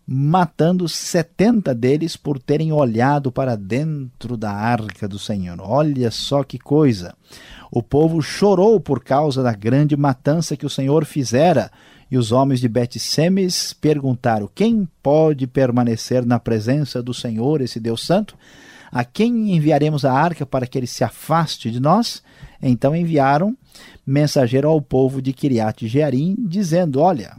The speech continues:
os filisteus devolveram a arca e venham e levem-na para vocês. Vejam que Deus poderoso,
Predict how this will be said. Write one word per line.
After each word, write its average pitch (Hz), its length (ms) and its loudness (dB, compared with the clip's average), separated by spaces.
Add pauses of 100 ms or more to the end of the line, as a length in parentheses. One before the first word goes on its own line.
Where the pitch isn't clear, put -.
os - 120 -20
filisteus 123 460 -4
devolveram 135 500 -2
a 190 100 4
arca 233 260 0
e 381 220 -6
venham 226 600 2 (160)
e 151 60 -2
levem-na 147 640 0 (160)
para 135 220 0
vocês. 110 560 -10
Vejam 190 500 -2
que 190 320 0
Deus 139 500 2
poderoso, 113 720 0